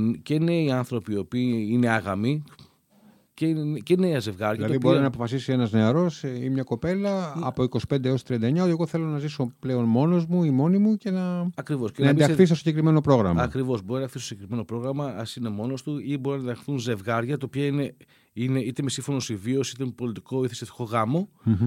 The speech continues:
Speaker 1: Τότε μπορούν να ενταχθούν και οι δύο. Το θέμα, η μεγάλη ερώτηση είναι εξής, θα την κάνετε και στην ερώτηση
Speaker 2: Στα,
Speaker 1: αυτή.
Speaker 2: στα, ναι, αν στα ζευγάρια τώρα ο ένας είναι μικρότερος ή μεγαλύτερος, δηλαδή είναι ένας εικοσιδιάχρονος και, ε, κο-, μια, μια κοπέλα είκοσι δύο ετών και ο σύντροφός της ή ο άντρας της είναι είκοσι έξι.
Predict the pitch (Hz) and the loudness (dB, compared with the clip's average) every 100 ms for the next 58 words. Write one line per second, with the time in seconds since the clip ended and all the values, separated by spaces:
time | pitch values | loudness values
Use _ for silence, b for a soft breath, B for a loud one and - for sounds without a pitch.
0 | 143 - 175 170 160 139 - 185 156 143 | -2 -4 -2 -2 -2 -4 -6 -8 -6 -4
1 | 131 87 113 170 185 160 170 175 170 190 | -2 -4 -6 -6 -4 -2 0 2 2 2
2 | 180 160 143 127 147 165 151 - 123 107 | 2 0 -4 -4 -2 -2 -2 -4 -4 -2
3 | 101 123 120 - 143 131 123 139 160 139 | 0 2 2 0 4 4 4 4 4 4
4 | 135 156 143 147 156 151 151 165 151 165 | 2 2 2 2 4 4 4 2 2 2
5 | 165 160 156 147 165 175 170 147 175 165 | 4 4 4 4 4 4 4 4 4 4
6 | 170 143 107 110 127 151 160 160 b b | 4 4 4 2 2 2 2 0 b b
7 | b 147 156 - 139 123 - 123 113 107 | b -2 -2 -2 -2 -2 0 0 0 2
8 | 117 151 196 208 226 240 - - b b | 2 4 4 6 6 4 2 -10 b b
9 | b _ - 180 180 175 175 170 170 165 | b _ 0 2 4 4 4 2 0 -2
10 | 165 160 165 170 175 165 160 156 156 170 | -2 -4 -4 -6 -6 -8 -10 -10 0 2
11 | 175 160 156 175 156 131 143 160 147 143 | 4 4 4 2 2 2 2 4 4 4
12 | 214 208 202 196 196 185 185 180 175 165 | 0 2 2 4 4 2 2 0 -2 -4
13 | 160 156 151 160 165 156 170 160 202 185 | -6 -10 -14 -16 -12 -4 0 0 0 -2
14 | - - 160 185 196 - - 208 202 196 | -2 2 2 4 0 -2 -2 0 2 2
15 | 190 180 170 180 151 - | 0 2 4 4 2 0